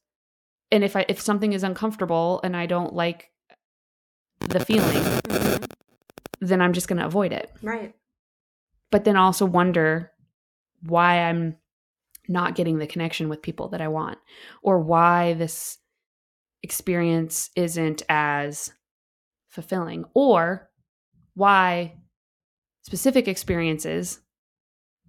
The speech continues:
Speaker 1: are the only time that I feel fulfilled, but I can't connect with them on any deeper level. It's only
Speaker 2: Mm-hmm.
Speaker 1: within this certain plane of physical, superficial interactions.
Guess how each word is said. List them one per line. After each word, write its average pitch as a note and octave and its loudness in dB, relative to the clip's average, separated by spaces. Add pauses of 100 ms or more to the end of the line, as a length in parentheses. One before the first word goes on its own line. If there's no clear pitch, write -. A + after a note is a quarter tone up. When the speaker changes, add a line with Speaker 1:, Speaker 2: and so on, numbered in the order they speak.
Speaker 1:
are G3 6
the F3+ 2
only G3 4
time F3 -2
that E3+ -2
I D#3 -2 (300)
feel D#3+ 0 (720)
fulfilled, E3+ 0 (800)
but F3+ 2
I E3+ 0
can't F#3 -2
connect E3+ -4
with E3+ -4
them E3 0
on D#3 -4
any D#3+ -4 (240)
deeper E3 -4
level. D#3+ 2
It's D#3 -6
only E3+ 2
Speaker 2:
Mm-hmm. D#3+ -4
Speaker 1:
within D#3+ -4
this D3+ -6
certain D3+ -2
plane D3+ -2
of D#3 -4
physical, D3+ -2
superficial D3 -4 (640)
interactions. D#3 -2